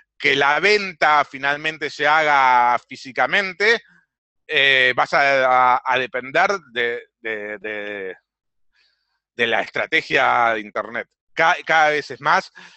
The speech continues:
cada vez hay más gente, eh, eh, y bueno, y son, podés llegar a mercados que de, de la forma física no podés,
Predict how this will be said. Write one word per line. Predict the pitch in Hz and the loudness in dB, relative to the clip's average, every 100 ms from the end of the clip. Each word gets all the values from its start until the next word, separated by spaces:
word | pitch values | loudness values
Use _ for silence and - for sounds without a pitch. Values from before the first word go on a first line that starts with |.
| _ | _
cada | 156 160 | 0 0
vez | 143 | 0
hay | 123 | -6
más | 123 113 | -4 -4
gente, | 160 160 151 165 165 _ _ _ _ | -4 -6 -4 -4 -4 _ _ _ _
eh, | 131 113 110 110 110 _ _ _ _ _ _ _ | -10 -8 -6 -8 -16 _ _ _ _ _ _ _
eh, | 104 107 110 107 107 98 _ _ _ _ _ _ _ | -10 -8 -8 -10 -14 -16 _ _ _ _ _ _ _
y | 127 | -16
bueno, | 127 160 135 | -6 -4 -4
y | 120 110 113 | -8 -12 -16
son, | - 156 160 151 143 139 131 123 120 117 117 120 131 135 _ | -10 -10 -8 -14 -14 -16 -18 -20 -20 -20 -20 _ _ -20 _
podés | - 151 170 - - _ - | -10 -6 -6 -8 -18 _ -4
llegar | 143 151 180 | 0 2 2
a | 160 | 2
mercados | 147 147 180 180 190 180 - _ - | 0 0 2 2 0 -4 -10 _ -6
que | 135 | -6
de, | 127 127 | -4 -4
de | 123 127 | -4 -2
la | 120 113 | -2 -4
forma | - 151 147 143 131 - | -4 -6 0 0 0 -2
física | 160 - 151 156 139 | -16 -14 -8 0 2
no | 127 123 | 2 -4
podés, | 127 147 170 | -4 -2 -2